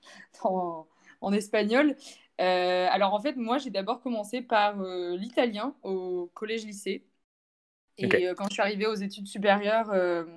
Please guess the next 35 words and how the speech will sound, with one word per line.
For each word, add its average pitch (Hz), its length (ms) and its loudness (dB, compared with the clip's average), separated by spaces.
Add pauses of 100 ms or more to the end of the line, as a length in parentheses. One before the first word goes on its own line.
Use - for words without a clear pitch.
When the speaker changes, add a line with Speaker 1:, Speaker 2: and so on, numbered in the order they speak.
(800)
Speaker 1:
euh, 175 140 -2
ben, 170 160 -10
en 165 80 -8
fait, 240 140 -4
j'avais 196 180 2
pas 208 120 6
le 202 60 0
choix, 262 120 2
j'étais 220 140 -8
obligée 190 200 -6
de - 40 -20
prendre 233 300 -6
espagnol. 202 580 -4
Donc, 180 160 -10
je 180 100 -12
me 180 60 -4
retrouve 180 320 -2
dans 185 200 -6
un 180 100 -4
groupe, 196 260 -14
euh, 156 240 -10
où 160 180 -18 (180)
on 156 80 -18
avait 156 160 -8
tous 196 280 -12
fait, 208 260 -2
euh, 180 80 -2
soit, 185 240 0
euh, 185 400 0 (540)
euh, 160 220 2
qu'est-ce - 160 -14
qu'on 190 100 -6
avait 165 160 -2
fait ? 175 320 0
Russe, 262 720 4